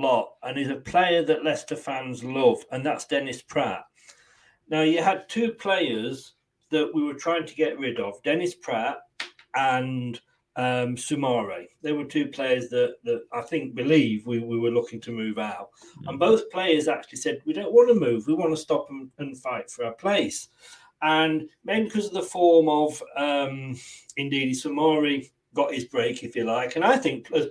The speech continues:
Speaker 1: has played reasonably well despite the results. I don't think he's done a bad job at all. But Dennis Praet, what is it? He said he wants to stop, that he doesn't want to go.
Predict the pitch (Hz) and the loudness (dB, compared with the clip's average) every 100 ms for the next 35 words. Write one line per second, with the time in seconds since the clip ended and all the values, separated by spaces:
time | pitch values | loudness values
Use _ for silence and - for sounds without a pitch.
0 | - 160 - 160 156 170 160 151 135 135 | -4 -6 2 4 6 6 6 2 -2 2
1 | 196 165 120 - 175 165 - 135 113 110 | 4 4 2 0 4 4 2 -6 -6 -6
2 | 104 - - - _ _ - 151 156 151 | -8 -10 -16 -20 _ _ -4 2 2 2
3 | 139 135 143 139 139 139 - 139 123 160 | -6 -6 -6 -6 -4 -4 -2 -2 0 2
4 | 196 175 107 101 - _ - _ _ - | 4 6 4 0 -10 _ -20 _ _ -12
5 | - 208 247 262 - - 214 127 110 - | -4 0 0 -2 -4 -2 0 0 -4 -10
6 | - 175 - 208 175 170 160 160 220 294 | -6 -4 2 4 4 4 2 2 4 6
7 | 285 240 - - 156 - 113 123 - - | 6 4 2 -4 -6 -2 -2 -2 -6 -8
8 | 143 170 208 190 165 - 127 117 107 107 | -4 -2 -2 -2 -2 -4 -8 -4 -2 -2